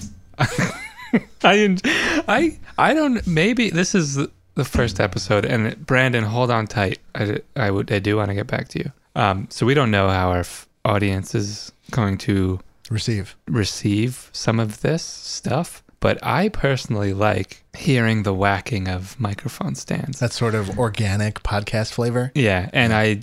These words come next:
Speaker 1: I will go out on a limb, and I will die on that limb.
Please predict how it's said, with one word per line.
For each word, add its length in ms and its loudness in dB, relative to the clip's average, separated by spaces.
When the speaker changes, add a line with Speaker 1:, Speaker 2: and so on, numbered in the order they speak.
Speaker 1:
I 160 2
will 120 2
go 220 4
out 160 4
on 80 2
a 160 2
limb, 380 0
and 140 -2
I 100 -4
will 120 -2
die 320 0
on 140 0
that 280 -4
limb. 320 -6